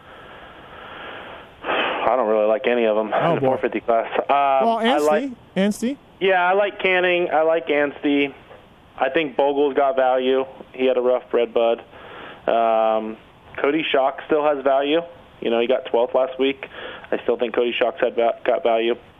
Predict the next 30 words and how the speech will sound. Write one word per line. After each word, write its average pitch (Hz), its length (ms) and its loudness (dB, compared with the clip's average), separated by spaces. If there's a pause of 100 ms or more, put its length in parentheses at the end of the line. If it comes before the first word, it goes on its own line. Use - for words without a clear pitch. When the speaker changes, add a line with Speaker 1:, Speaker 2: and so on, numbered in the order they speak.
(720)
Speaker 1:
Um, 120 540 2 (1200)
man, 117 500 0
it's 131 240 0 (140)
tough 117 340 0
down 117 200 0
here. 117 120 0
Dean 143 300 0
Wilson, 165 500 0 (240)
I 123 160 0
just 143 240 -2 (420)
don't 131 300 0
know 123 240 2
how 113 140 2
Dean's 117 320 -2
body's 107 400 0
gonna 120 180 2
hold 123 200 0
up, 127 280 -2 (180)
but 117 300 0
Dean's 151 240 0
a 147 80 0 (120)
seven. 110 300 0
That's 120 220 0
the 131 60 -2
highest 123 260 0
handicap 120 420 0
he's 113 140 -2
had 113 160 2
all 113 140 2
year, 101 340 0